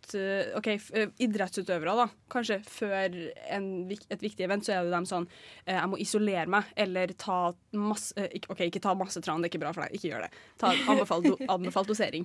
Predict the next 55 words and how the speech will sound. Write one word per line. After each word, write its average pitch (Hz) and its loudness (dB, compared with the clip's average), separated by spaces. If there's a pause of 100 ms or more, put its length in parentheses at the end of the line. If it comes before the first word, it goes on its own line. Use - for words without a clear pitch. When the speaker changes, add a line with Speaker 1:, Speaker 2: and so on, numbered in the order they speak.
Speaker 2:
Det 247 4
Speaker 1:
Men 226 8
Speaker 2:
kommer 247 10
Speaker 1:
at 262 6
de 254 8
Speaker 2:
vi 247 8
Speaker 1:
er - 8
Speaker 2:
tilbake 240 2
Speaker 1:
sånn, 226 8
Speaker 2:
til. 220 0 (140)
Speaker 1:
ja, 233 8
at 226 2
de 226 4
er 214 4
sånn, 196 2 (320)
eh, 208 4
«Jeg 196 4
er 196 2
nødt - -4
til 202 0
å 190 4
ta 196 2
tran 190 0
i 180 2
tre 180 2
uker 175 0
nå», 175 2
eller, 175 0
eh, 175 -2
noe 202 0
ekstra - 0
vitaminer, 180 2
eller 180 2
spise 185 -2
blåbær, 185 2 (120)
typ, 190 -2
liksom, 190 -2
for 202 0
at 185 -2
man 180 0
har, 175 -2 (380)
man 202 2
har 190 6
en 185 2
eller 185 2
annen 180 0
illusjon 180 -2
om 180 0
at 180 -4
hvis 185 -2
jeg 185 2
spiser 175 -4
blåbær 175 0
i 170 0
en 170 0